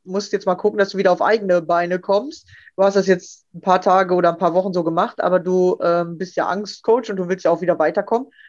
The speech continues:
Und vielleicht ist es grad ein guter Hinweis oder grad irgendwie was Gutes.“ Das ist ja von dem einen ins andere geklatscht. Vorher wollte ich immer alleine sein, da hab ich ja das nicht als Angst wahrgenommen, sondern da war das ja, ich wollte immer,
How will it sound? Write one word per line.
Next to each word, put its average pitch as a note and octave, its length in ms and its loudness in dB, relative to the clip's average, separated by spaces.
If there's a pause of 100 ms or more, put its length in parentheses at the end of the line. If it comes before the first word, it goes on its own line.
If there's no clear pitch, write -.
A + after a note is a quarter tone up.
(200)
Und F3 100 -20
vielleicht F3+ 280 2
ist G3+ 100 -6
es G3 120 -8
grad G3+ 340 0
ein F#3+ 100 -8
guter G#3 600 -2
Hinweis A3 540 -4
oder F#3+ 160 0
grad F#3 240 -4
irgendwie G3 200 -6
was F3+ 200 -2
Gutes.“ A#3 320 -4 (300)
Das F#3 120 -2
ist G3+ 80 0
ja G#3 120 6
von G3+ 120 4
dem F#3+ 160 0
einen B3 200 2
ins G#3 140 0
andere C4 380 4
geklatscht. - 680 -4
Vorher A#3 320 4
wollte G#3+ 160 4
ich G#3 60 -8
immer F#3 120 2
alleine E3 340 2
sein, D#3 220 0
da - 60 4
hab F#3 100 0
ich F#3 60 -6
ja F#3 100 4
das F3+ 220 -2
nicht G3 140 -2
als F3 120 -2
Angst F#3 240 -6
wahrgenommen, D#3+ 540 -2
sondern E3+ 360 -4 (260)
da F3 100 -2
war F#3 80 2
das F#3 180 0
ja, F3+ 120 4
ich F3+ 120 -2
wollte F#3 220 2
immer, F3+ 360 -2